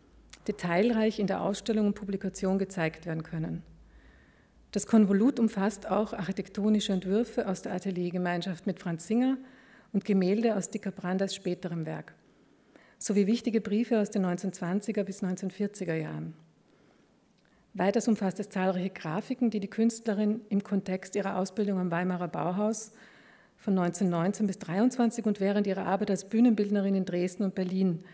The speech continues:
angefertigt hatte. Über den Nachlass von Hildegard Angelini Kotny gelangten zweitausendzwei weitere umfangreiche Briefwechsel und Gemälde in die Sammlung der Universität für angewandte Kunst.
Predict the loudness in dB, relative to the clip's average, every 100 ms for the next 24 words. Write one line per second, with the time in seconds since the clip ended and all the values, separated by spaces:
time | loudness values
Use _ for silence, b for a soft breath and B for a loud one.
0 | B -4 -2 -2 -2 -6 -6 -8 -8 -6
1 | -8 -8 -12 b b b b b b b
2 | _ -4 4 6 6 4 2 0 0 -2
3 | 0 2 2 2 2 2 0 0 0 0
4 | 0 0 0 0 0 2 0 0 0 -2
5 | -4 -4 -6 -2 0 0 -2 -6 -6 -4
6 | 0 0 0 -4 B B B B B -4
7 | -2 0 0 6 6 6 4 2 0 -2
8 | -2 -2 0 -2 -2 -4 -4 0 -2 0
9 | -2 0 0 0 0 0 -2 -2 0 2
10 | 0 0 0 0 -4 -4 -6 -4 -4 -4
11 | -2 -4 -6 -8 -6 -6 -8 -18